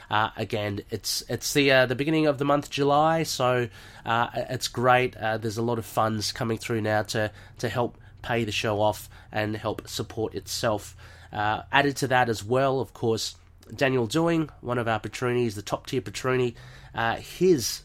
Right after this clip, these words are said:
creation Fringe Night. Now, please check this out. It's really cool. It's an indie creator-owned, written, uh, comic book series,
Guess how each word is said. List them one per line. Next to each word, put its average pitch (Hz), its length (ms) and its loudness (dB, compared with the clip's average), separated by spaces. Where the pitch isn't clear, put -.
creation 127 580 0
Fringe 147 480 0
Night. 107 300 0
Now, 101 100 -2
please 139 340 -2
check - 240 -2
this 117 220 -6
out. 104 220 0
It's 90 200 -8
really 117 320 0
cool. 98 200 -4
It's 95 160 -6
an 110 80 -6
indie 139 420 0
creator-owned, 110 920 0
written, 117 520 0
uh, 110 340 2
comic 135 320 -2
book 123 140 -4
series, 120 560 0